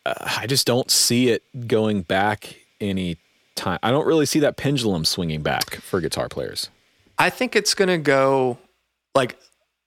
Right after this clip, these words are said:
Speaker 2: it, well, I think, well, it, the, like, the long-term idea that I think I, uh, I have is that digital is gonna become more of the, the industry standard.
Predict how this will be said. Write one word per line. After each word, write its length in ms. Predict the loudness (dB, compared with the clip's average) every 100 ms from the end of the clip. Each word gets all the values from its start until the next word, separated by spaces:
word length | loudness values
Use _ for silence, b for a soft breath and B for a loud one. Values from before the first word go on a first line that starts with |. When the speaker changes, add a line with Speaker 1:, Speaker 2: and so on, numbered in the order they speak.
| _ _ _ _ _ -6
Speaker 2:
it, 120 | 2
well, 220 | 0 2
I 100 | -2
think, 240 | 0 -2 -2 2
well, 280 | 4 2 -4 _ _ _ _
it, 200 | -8 -4
the, 80 | -6 -2
like, 180 | -2
the 80 | -2
long-term 760 | 0 2 4 2 0 0 0 0
idea 380 | -2 -2 -4 -2
that 120 | -2
I 100 | -2
think 380 | -2 -8 -12 -20 _ _ _ _ _ -10
I, 100 | -8
uh, 140 | -4 -4
I 220 | -2 -6
have 240 | -8 -14 -18 b b b b -2
is 180 | 0
that 340 | 4 2 2 -6 _ _ 0
digital 360 | 2 4 2
is 100 | 2
gonna 220 | 2 0 0
become 500 | -2 -2 0 0 0
more 280 | 0 2 0
of 280 | -2 -10
the, 340 | -8 -8 -8 -14 _ _ _ _ _ _
the 180 | -2 -2
industry 360 | -2 -6 -6 -6
standard. 580 | -2 0 0 -2 -6